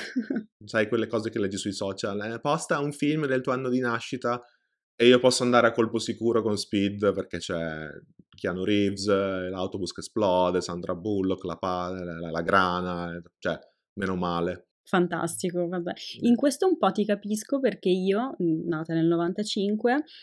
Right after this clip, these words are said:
Speaker 2: posso giocarmi la carta Clueless, quindi
Speaker 1: Che comunque, infatti,
Speaker 2: che
Speaker 1: sì.
Speaker 2: comunque, un signor
Speaker 1: Infatti.
Speaker 2: film.
Speaker 1: Che ho
Speaker 2: Mm.
Speaker 1: visto però,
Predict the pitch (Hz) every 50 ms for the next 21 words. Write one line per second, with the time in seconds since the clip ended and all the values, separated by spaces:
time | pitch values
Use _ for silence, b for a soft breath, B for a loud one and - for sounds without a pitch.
0 | B B B B - 208 202 - 214 190 196 214 214 220 208 208 220 226 226 220
1 | 220 214 190 185 185 - 220 214 - 175 - 147 160 156 160 - - - 170 180
2 | 185 180 _ _ _ - 165 - 160 160 139 - - 180 - - 98 90 85 82
3 | 85 87 - 90 92 - 104 107 104 _ - 76 73 - 180 - - - 190 180
4 | 175 165 175 180 - 175 156 - - _ - - 214 214 - - 180 175 170 165
5 | - - 151 151 156 170 170 170 175 175 _ _ _ _ _ _ - 123 117 110
6 | 107 101 98 87 101 107 95 90 98 95 92 92 92